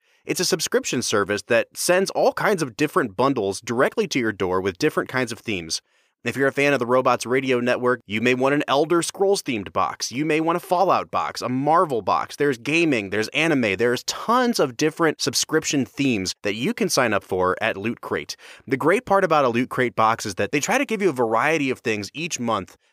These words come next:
that actually have more value in the box than what you would get buying each thing separately.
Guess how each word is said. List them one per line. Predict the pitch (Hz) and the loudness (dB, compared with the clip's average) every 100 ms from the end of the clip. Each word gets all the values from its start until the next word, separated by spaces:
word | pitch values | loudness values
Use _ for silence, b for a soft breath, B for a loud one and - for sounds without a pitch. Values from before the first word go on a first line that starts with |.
| - | -4
that | 135 | 0
actually | 190 - 196 | 0 0 2
have | 156 120 | 2 0
more | 120 160 | -2 0
value | 135 139 135 113 | 2 2 2 -2
in | - 170 143 | 0 -2 0
the | |
box | 110 90 95 | 2 2 2
than | - 104 | -2 -2
what | 123 | -2
you | 120 113 | -2 -4
would | 104 | -2
get | 107 98 | -2 0
buying | 101 104 107 101 | 0 2 0 -4
each | 104 - | -8 -8
thing | 104 95 | -8 -6
separately. | - 101 92 69 73 | -4 -4 -6 -12 -14